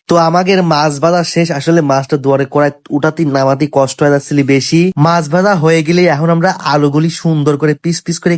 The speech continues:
কাটিয়ে নেব। এখন সত্যি কথা কি জানেন, মাছের তরকারি যদি আলু না হয়, সেই তরকারি আমার কাছে একটু ভালো লাগে না, কারণ আলু আমার কাছে সবথেকে প্রিয়, বুঝছেন? আমাদের প্রায় আলু ভাজা শেষ,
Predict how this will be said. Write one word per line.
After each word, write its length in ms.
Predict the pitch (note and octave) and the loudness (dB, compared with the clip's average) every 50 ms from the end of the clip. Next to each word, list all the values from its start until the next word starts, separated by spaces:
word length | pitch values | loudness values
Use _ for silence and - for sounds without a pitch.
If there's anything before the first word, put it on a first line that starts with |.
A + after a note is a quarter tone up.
| E3+ - | -2 -2
কাটিয়ে 340 | D#3+ C#3+ C#3 - D#3 D3+ D3 | -4 -4 -2 0 0 2 2
নেব। 240 | D3 D3 C#3+ C#3+ D#3+ E3 F3+ F#3+ G3+ - _ _ _ _ _ | 2 2 2 2 2 2 2 2 0 -4 _ _ _ _ _
এখন 260 | G#3 G3+ - A#3 A#3+ G3+ | -4 -2 0 0 0 2
সত্যি 300 | - A3 A3+ A3 - G#3+ | 2 2 0 2 0 0
কথা 200 | F#3 G3+ G3 G3+ | 0 0 0 0
কি 120 | F#3+ G3 F3 | -2 0 0
জানেন, 300 | E3 F3+ E3 C#3+ C#3 C#3 | 0 2 2 2 2 2
মাছের 460 | C#3+ C#3+ D#3 F3 F3+ F3 F3+ A3+ A3+ | 2 2 2 2 0 0 0 0 -2
তরকারি 380 | A3 - G#3+ G#3 G3+ G3 G#3 G3+ | 0 0 -2 0 0 0 0 0
যদি 200 | F3+ G3 F#3+ G3 - - _ | 0 2 0 0 0 -2 _
আলু 300 | - F#3 E3+ F3 F3+ F3 | -4 -2 0 0 0 0
না 140 | E3+ E3+ E3 | 2 2 0
হয়, 260 | D#3+ D#3+ C#3 B2+ C3+ C#3+ - - - _ _ | 2 2 0 0 0 -2 -4 -12 -20 _ _
সেই 260 | - - - A3+ A#3 | -6 -2 0 0 2
তরকারি 320 | A3+ G#3+ G3+ G3+ G#3 G#3 | 2 0 0 2 2 2
আমার 200 | G3 F#3+ G3 G3 | 2 2 0 0
কাছে 180 | F#3+ G3 F#3+ - - | -2 -4 -6 -6 -4
একটু 320 | G3+ G3 - - _ - | -4 -4 -4 -2 _ 0
ভালো 200 | F3+ F3+ F3 E3+ D3+ C3+ | 2 2 2 2 2 2
লাগে 240 | B2+ A#2+ A2 A2 | 2 0 0 -2
না, 100 | A2 A2+ A2+ | -2 -2 -2
কারণ 260 | A2 - C#3 C#3 C#3 C#3 C3+ - _ | -2 0 0 0 0 -2 -6 -10 _
আলু 260 | - D#3 D#3+ E3 F3 F3 | -2 -2 0 2 2 2
আমার 280 | E3+ E3 E3 E3 D#3 E3 | 2 2 2 0 0 -2
কাছে 220 | F3 F3+ F#3+ G#3+ G#3 - - - _ | -2 0 0 -2 -2 -4 -12 -20 _
সবথেকে 580 | - - A#3+ A3 G#3+ - _ _ - G3 F3 D#3+ - | -6 -2 -2 -2 -2 -4 _ _ -2 -2 -2 -2 -4
প্রিয়, 220 | - C#3 C#3 B2+ A#2+ | -2 0 2 2 2
বুঝছেন? 460 | B2+ D#3 E3+ E3+ - - D3+ D3+ D3+ D#3+ F3 | 2 0 0 -2 -2 -2 0 0 0 -2 -6
আমাদের 460 | - C#3+ C#3+ D#3+ E3+ F#3 F#3+ G3 G#3+ G#3 - | -6 -4 -2 0 0 0 0 0 0 0 -2
প্রায় 280 | - - F3+ G3 G#3 G3+ | 0 0 0 2 2 0
আলু 300 | F3+ - D3 D3+ D3+ D#3+ D#3 | 0 0 0 0 2 2 2
ভাজা 220 | E3+ F3 G3 G3 | 2 2 2 0
শেষ, 340 | F#3 - - - E3+ G3 G#3+ | -2 -2 -2 0 0 0 0